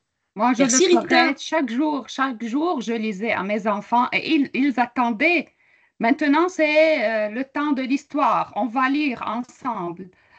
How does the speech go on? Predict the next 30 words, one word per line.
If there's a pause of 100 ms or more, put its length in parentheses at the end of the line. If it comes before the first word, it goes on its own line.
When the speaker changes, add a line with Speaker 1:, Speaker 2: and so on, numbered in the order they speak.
(140)
Speaker 1:
Mais
maintenant,
dommage, (180)
dommage
vraiment.
Speaker 2:
Oui. (760)
Speaker 1:
Et
Speaker 2:
Oui,
Speaker 1:
c'est
un
Speaker 2:
oui,
Speaker 1:
moment
Speaker 2:
oui.
Speaker 1:
qui
relie
la
famille
aussi, (460)
pas (140)
Speaker 2:
Oui.
Speaker 1:
seulement (220)
pour
lire. (1000)
Speaker 2:
Absolument,
vous
Speaker 1:
Merci.
Speaker 2:
avez
raison.
Et
là,